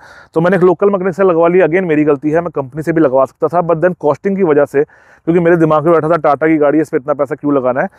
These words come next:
कॉस्टिंग की वजह से मैंने वो चीज़ बाहर से लगवाई। And उसकी वायरिंग ने एक समय में आग पकड़ ली, लेकिन उस वजह से कभी मुझे personally speaking कभी कोई मेजर इशू नहीं आया, कभी गाड़ी के अंदर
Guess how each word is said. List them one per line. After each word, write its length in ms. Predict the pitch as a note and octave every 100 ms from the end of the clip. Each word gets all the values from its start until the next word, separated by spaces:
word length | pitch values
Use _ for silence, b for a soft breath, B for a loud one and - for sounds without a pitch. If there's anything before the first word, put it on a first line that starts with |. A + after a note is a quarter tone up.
| b b b
कॉस्टिंग 360 | F3 E3+ - A3
की 60 |
वजह 180 | A3 G3
से 120 | F#3
मैंने 200 | G3+ F#3
वो 100 | F#3
चीज़ 180 | F3+ G3
बाहर 240 | C#3 C3 C3+
से 100 | D#3+
लगवाई। 320 | D3 D3+ F3 -
And 160 | F#3 F#3 -
उसकी 260 | - B3
वायरिंग 460 | G3 D3 D#3 F3+ G3+
ने 100 | G3+
एक 100 | -
समय 240 | F3+ F3
में 120 | F3+
आग 200 | F#3+ D3
पकड़ 240 | C3 C3 B2+
ली, 160 | C3+ - b b b
लेकिन 220 | D3 E3 G3
उस 160 | E3
वजह 140 | F3 F3+
से 100 | F#3+
कभी 240 | F3+ E3+
मुझे 280 | F#3 F3+ G3 D#3+ _ _ _ -
personally 360 | D3+ D3+ F3 -
speaking 240 | D#3 F3
कभी 300 | D#3+ F3 F3+
कोई 340 | D#3+ D#3+ D#3+
मेजर 300 | D3 D3 D#3
इशू 180 | D#3 E3+
नहीं 220 | E3 D#3+
आया, 180 | D#3 D3+
कभी 260 | D3+ D3+ E3
गाड़ी 260 | D3+ D3+
के 60 | E3
अंदर 300 | D3+ D3 E3